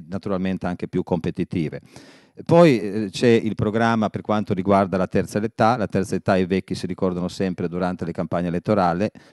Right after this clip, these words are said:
eto-, elettorali e poi che succede dura-, nell'arco di quattro anni? Quasi nulla di fatto. Eh, i vecchi sono la testimonianza, la terza età sono la testimonianza, testimonianza della nostra presenza, sono coloro che hanno salvaguardato la nostra lingua, la nostra cultura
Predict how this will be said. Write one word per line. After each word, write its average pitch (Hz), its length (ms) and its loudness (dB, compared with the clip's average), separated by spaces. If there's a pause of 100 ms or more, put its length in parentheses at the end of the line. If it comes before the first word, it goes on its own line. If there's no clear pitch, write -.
(120)
eto-, 98 340 0
elettorali 92 680 2
e 101 80 -2
poi 110 240 4
che - 140 -2
succede 95 500 0
dura-, 90 240 -6
nell'arco 92 340 -8
di 90 100 -6
quattro 95 360 0
anni? 90 260 0
Quasi 90 300 -4
nulla 87 200 -2
di 82 120 -4
fatto. 73 380 -12 (400)
Eh, 101 280 2
i 123 160 2
vecchi 139 380 4
sono 113 260 6
la 104 80 0
testimonianza, 107 840 -2
la 90 100 -2
terza - 320 0
età 110 260 2
sono 98 200 -4
la 95 80 0
testimonianza, 101 880 0 (180)
testimonianza 98 600 -2
della 90 160 0
nostra 101 340 2
presenza, 110 720 2 (480)
sono 101 260 2
coloro 110 360 8
che - 120 0
hanno 98 120 4
salvaguardato 95 680 2
la 90 80 2
nostra 90 320 -2
lingua, 107 400 0
la 85 60 -2
nostra 85 240 -4
cultura 95 600 2